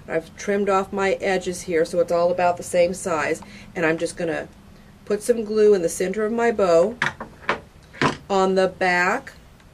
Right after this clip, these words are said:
I'm going to glue this to the angel between the two layers of the two inch and the one inch lace here at the back of her head.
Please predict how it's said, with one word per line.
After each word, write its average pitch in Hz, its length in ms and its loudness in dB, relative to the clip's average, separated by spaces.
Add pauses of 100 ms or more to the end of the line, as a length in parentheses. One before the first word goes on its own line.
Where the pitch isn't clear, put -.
(220)
I'm 175 160 -4
going 175 220 -2
to 175 120 -6
glue 180 300 0
this 208 200 0
to 233 120 -2
the 220 200 -6
angel 190 580 -2 (440)
between 190 800 2
the 202 100 -4
two 214 200 -6
layers 196 360 4
of 185 100 -6
the - 60 -12
two 208 280 0
inch 196 180 0
and 180 100 -2
the 175 80 -2
one 170 220 0
inch 175 240 -6
lace 170 280 0
here - 120 -6
at - 80 -8
the 143 80 -8
back 147 300 -6
of 165 100 -6
her 180 120 -4
head. 170 400 -4